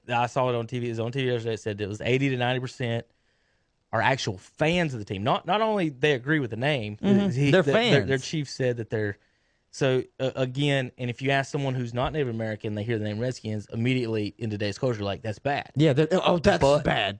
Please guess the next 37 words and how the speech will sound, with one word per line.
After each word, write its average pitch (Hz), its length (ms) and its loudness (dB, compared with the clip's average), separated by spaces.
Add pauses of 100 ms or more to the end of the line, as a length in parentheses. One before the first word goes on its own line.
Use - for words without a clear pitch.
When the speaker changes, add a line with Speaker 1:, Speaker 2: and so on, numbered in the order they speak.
(120)
Speaker 2:
That's 175 180 4
derogatory. 135 680 2 (220)
Speaker 1:
But 120 540 2
again, 131 580 0
like 104 200 -10
Tom 135 220 -2
said 123 180 -4
with 110 80 -4
the 107 60 -10
Cleveland 107 300 -4
Indians 120 380 -4
and 104 80 -8
Atlanta 98 220 -6
Braves, 120 500 -4 (880)
the 120 100 -4
fans 156 360 0
sitting 147 300 0
in 135 100 -2
the 110 80 -6
stands 135 560 -4
are 107 80 -6
yelling, 113 420 -2
"Go 120 280 0
Indians, 104 640 -8
Speaker 2:
Mm-hmm. 190 280 4
Speaker 1:
go 123 260 0
Braves, 110 500 -4
go 95 160 -6
Redskins." 123 440 -8
They're 90 180 -16
pulling 147 340 -2
for - 180 -14
you. 78 120 -20 (120)
You, 113 120 -6
you 110 180 -4
don't 131 260 -2
name 120 540 -4